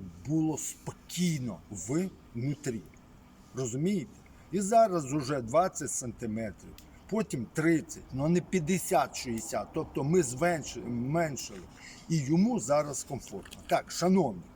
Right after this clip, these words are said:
а тепер почуйте мене і запам'ятайте ці правила. Те, що в автошколі новій знають всі. Перше.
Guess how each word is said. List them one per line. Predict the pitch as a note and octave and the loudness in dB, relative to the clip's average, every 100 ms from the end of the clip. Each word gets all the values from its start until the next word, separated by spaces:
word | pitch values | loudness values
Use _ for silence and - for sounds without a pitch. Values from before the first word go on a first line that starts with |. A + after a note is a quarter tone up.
| - - - - | -20 -20 -16 -8
а | C#3+ | -2
тепер | E3+ A3 - | -2 0 -2
почуйте | - G3+ F#3+ - - G3 A#3+ G#3 - D3+ | 0 0 0 -2 0 4 4 2 0 -2
мене | C#3+ E3+ E3+ G#3 A#3 - - | 2 2 4 2 0 -6 -6
і | A#3+ | -2
запам'ятайте | D#3 D3 F3+ G3+ F3+ B2+ - | -2 0 2 2 2 -2 -2
ці | E3 | -2
правила. | - - A#2 A2 G#2+ G2+ - - - - | -2 0 2 2 -2 -6 -12 -20 -20 -4
Те, | G#3 A#3 | -2 0
що | - D#3 | 0 0
в | C3+ | 0
автошколі | A#2+ C#3+ - E3 C#3 C3+ | -2 -4 -2 -2 0 -2
новій | C3+ D#3+ G3+ | -2 -2 -2
знають | A2 C3+ C#3 A#2+ | -2 -2 -2 -4
всі. | - - - - - - - - | -10 -16 -18 -20 -20 -20 -20 -2
Перше. | - D#3+ - - - | 8 8 8 -2 -16